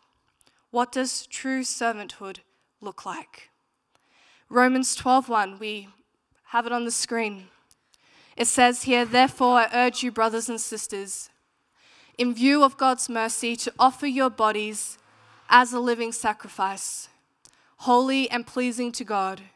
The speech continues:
This is your true and proper worship." This verse really sets the pace for our understanding of true servanthood.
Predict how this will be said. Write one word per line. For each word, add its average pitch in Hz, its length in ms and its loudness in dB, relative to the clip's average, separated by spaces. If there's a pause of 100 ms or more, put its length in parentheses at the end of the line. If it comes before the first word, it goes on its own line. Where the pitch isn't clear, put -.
(520)
This 254 220 -2
is 247 460 -2
your 226 160 -8
true 254 520 -4 (260)
and 220 160 -10
proper 202 500 -6 (300)
worship." 190 440 -6 (1500)
This 247 220 -2
verse 277 400 2
really 254 220 -2
sets - 420 -4
the 247 80 -10
pace 220 340 -6
for 220 100 -6
our 208 160 0
understanding 214 640 -6
of 208 220 -10
true 233 280 -10
servanthood. 185 720 -12